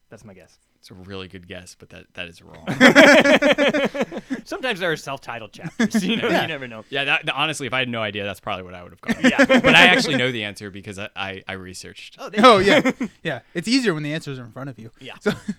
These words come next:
Speaker 3: <laughs> okay, so the last, so it's after King's Cross when they come back.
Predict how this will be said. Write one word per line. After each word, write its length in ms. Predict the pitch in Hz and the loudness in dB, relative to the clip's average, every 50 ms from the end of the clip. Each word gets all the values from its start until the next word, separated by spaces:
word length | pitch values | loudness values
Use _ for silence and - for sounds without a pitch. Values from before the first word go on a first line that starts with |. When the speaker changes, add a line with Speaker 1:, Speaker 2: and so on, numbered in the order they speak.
| _ _ | _ _
Speaker 3:
<laughs> 360 | _ _ _ _ _ _ - | _ _ _ _ _ _ -8
okay, 240 | 151 170 175 156 139 | -4 -2 -2 -2 -4
so 180 | 135 - 165 | -4 -8 -8
the 80 | 160 156 | -6 -6
last, 460 | 143 139 135 135 151 160 165 - - - | -8 -8 -10 -8 -8 -8 -10 -12 -16 -16
so 100 | 147 127 | -16 -16
it's 100 | 120 - | -14 -16
after 180 | 151 - 185 165 | -14 -14 -14 -14
King's 240 | - 165 156 143 | -12 -14 -14 -14
Cross 480 | - - - 147 135 131 135 135 127 - _ _ | -18 -14 -12 -10 -8 -8 -8 -10 -12 -16 _ _
when 140 | - 113 | -20 -18
they 100 | 120 131 | -18 -18
come 280 | 131 - - 151 147 135 | -18 -16 -14 -14 -14 -14
back. 400 | 127 127 127 127 127 127 - | -14 -12 -12 -10 -12 -12 -14